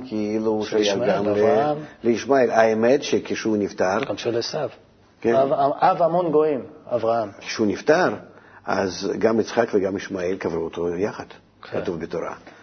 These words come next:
Speaker 1: אז אתה לא יכול להגיד שזה שייך רק ל-, ל-,
Speaker 2: נכון.
Speaker 1: ליהודים.
Speaker 2: אז מערת המכפלה, גם ככה במציאות, יש לך אולם, אה, של יהודים, אולם של מוסלמים, ככה. שם, אבל מה, מה המשמעות ה-,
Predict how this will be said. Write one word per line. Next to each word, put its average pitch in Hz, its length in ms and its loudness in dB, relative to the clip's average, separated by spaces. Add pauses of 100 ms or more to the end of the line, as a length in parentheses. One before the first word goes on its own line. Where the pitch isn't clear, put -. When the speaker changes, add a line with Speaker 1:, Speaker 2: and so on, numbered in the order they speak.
(200)
Speaker 1:
אז 80 160 -10
אתה 90 160 -10
לא 98 80 -2
יכול 104 220 -4
להגיד 90 220 -10
שזה 85 380 -12
שייך 87 380 -10
רק 90 220 -14
ל-, 87 560 -12
ל-, - 420 -18
Speaker 2:
נכון. - 160 -10
Speaker 1:
ליהודים. 87 380 -8
Speaker 2:
אז 110 80 -12
מערת 117 340 -2
המכפלה, 120 640 -2
גם 127 180 2
ככה 139 420 2
במציאות, 139 680 0
יש 110 200 -6
לך 113 260 -8
אולם, 113 480 -2
אה, 101 240 -4
של 101 180 -12
יהודים, 131 460 -4
אולם 123 260 -4
של 117 220 -10
מוסלמים, 120 540 -10
ככה. 135 320 -12 (1000)
שם, 113 260 -2
אבל 113 180 -2
מה, 180 200 2
מה 180 200 2
המשמעות 165 580 0
ה-, 127 800 2